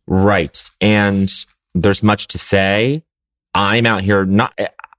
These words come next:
I was gonna say shamelessly plugging Dix the Musical, but I, what's, like, the level beyond shameless? Like, there is no shame, and yet there is no shame to be had. Do you know what I mean? It's like,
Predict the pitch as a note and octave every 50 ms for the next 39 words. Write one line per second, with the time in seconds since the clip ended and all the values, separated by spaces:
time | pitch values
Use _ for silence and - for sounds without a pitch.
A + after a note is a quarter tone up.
0 | _ _ - A#2+ B2 A#2 E3+ F#3+ G3 G3 D3 - - - - B2+ B2+ C#3 C#3 A#2+
1 | G2+ F#2 - - - F2+ F2 F2 D#2+ - - - F2 F2 E2 F2 E2 E2 E2+ -
2 | F2 D#2+ - - - E2 D#2+ D#2+ D#2+ D2+ E2 - - E2+ E2 E2 D#2 - G2+ -
3 | - F#2+ F#2 G#2+ D#3+ G#3+ - - E4 D#4+ - - - F3 C#3 A#2+ A2 - - A#2
4 | A#2+ A#2+ C3+ C3 C3+ G#2+ A#2+ A2+ A2+ A#2+ A#2 G#2+ G2+ - - - A2+ A2+ G#2+ G2+
5 | F2+ F2 G#2+ G2+ E2 - - G#2+ - - B2+ B2 - A#2+ D3+ F3 E3 D#3+ D#3+ D3
6 | D3 - - C#3+ C3 C3 - G2+ A2+ A2+ A#2 - - A#2+ - - A2 A#2 A2 A2
7 | A#2 A#2 A#2 - - A#2 A#2 A2 - - - A2 F2+ F2+ F#2 F#2+ F2 E2 G2 G2
8 | F2 D#2 A#1+ G1+ G1+ - - - - G#2+ B2+ C3+ C#3 C3+ B2 A#2+ A#2+ A2 - -
9 | G#2+ G2 - -